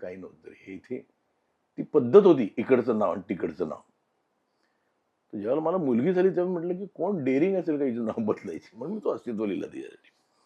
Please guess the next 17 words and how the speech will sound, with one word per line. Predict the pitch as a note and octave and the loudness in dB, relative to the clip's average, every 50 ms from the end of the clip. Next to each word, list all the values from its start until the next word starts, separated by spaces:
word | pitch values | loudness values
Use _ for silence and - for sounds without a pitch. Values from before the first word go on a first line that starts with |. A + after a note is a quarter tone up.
| _ _ _ _ _ _ _ _ _ _ _ _ _ _ | _ _ _ _ _ _ _ _ _ _ _ _ _ _
की | B3+ - - - _ - - - - | 2 2 2 -2 _ -20 -16 -4 0
माझ्या | - G#2 A#2+ D#3+ | 2 4 4 4
मते | F3 E3+ D#3 - F#3 F#3+ G3+ | 4 2 0 2 2 2 2
की | F#3+ - G3 G3+ - - A#2 G2 | 0 -2 -6 -6 -6 -8 -6 -4
जगात | G#2 A2+ C3+ D#3 E3+ - - - | -2 0 0 0 -2 -2 -4 -4
एकच | B2 A#2+ - - F#3 F#3+ F#3+ - | -4 -4 -2 -2 -4 -2 -2 -2
नातं | D3 B2+ A2 G#2 - - C#3 D3 A#2+ - | -2 -2 -2 -4 -2 -2 -2 -2 0 -2
हंड्रेड | G2 F#2+ G#2 G2+ G2+ C#3+ E3+ E3 | 0 2 2 4 4 4 4 4
पर्सेंट | D3 D3+ C3 A2+ - - C3+ C3 C3+ C3 - _ _ _ _ _ _ _ _ _ _ _ _ _ _ _ _ _ _ _ _ _ | 4 4 2 2 4 2 2 2 2 -2 -8 _ _ _ _ _ _ _ _ _ _ _ _ _ _ _ _ _ _ _ _ _
कन्फर्म | G2+ - - - - C#3+ C#3+ C3+ | -10 -10 -8 -4 -2 -2 0 0
नाही, | B2 C#3 C#3 | -2 0 0
ते | G#3+ | 0
आईचं | G#3+ - B2 C3+ D#3 D3+ G#3 | 0 2 2 2 2 2 2
आणि | A3 A#3 | 2 4
मुलाचं, | G#3+ G#3 G3 E3+ A#2 C3 C3+ | 4 4 4 4 4 4 2
कारण | D#3+ E3 | 2 0
तिच्या | D#3 - - D3+ - - A#3+ | -2 -4 -8 0 4 6 6